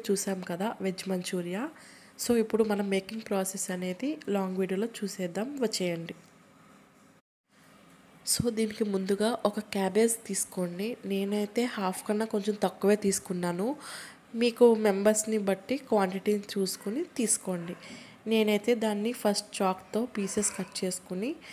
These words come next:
తర్వాత చాపింగ్ బోర్డ్‌లోకి యాడ్ చేసుకున్నానండి. నాకు అవి ఫైన్ పీసెస్‌గా కావాలి.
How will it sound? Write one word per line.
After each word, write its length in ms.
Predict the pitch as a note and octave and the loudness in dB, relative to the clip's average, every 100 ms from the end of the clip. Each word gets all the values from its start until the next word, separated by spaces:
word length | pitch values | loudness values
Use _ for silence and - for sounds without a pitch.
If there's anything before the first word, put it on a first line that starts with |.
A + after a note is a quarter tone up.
| - - - | -18 -18 -2
తర్వాత 320 | G#3 G3+ G#3+ B3+ | 2 4 4 4
చాపింగ్ 540 | C4 A3 G3 A#3+ A#3+ | 2 2 2 0 0
బోర్డ్‌లోకి 560 | G#3+ G3 F#3+ F#3+ A3+ A3 | 2 2 2 0 0 0
యాడ్ 300 | F#3 F3+ - | 2 0 0
చేసుకున్నానండి. 920 | F#3+ - - F3+ E3+ E3+ E3+ F#3+ C#4+ - - - - | -4 -4 -6 -4 -4 -4 -4 -4 -6 -6 -16 -18 -4
నాకు 280 | A3+ A3 A3+ | -4 2 4
అవి 160 | G#3 B3+ | 4 2
ఫైన్ 400 | - G#3 G#3 A3 | 2 2 2 0
పీసెస్‌గా 460 | G3+ G3 F#3+ - A3+ B3+ | 2 4 4 2 2 0
కావాలి. 420 | F#3+ E3 E3+ E3+ | -2 -2 -4 -8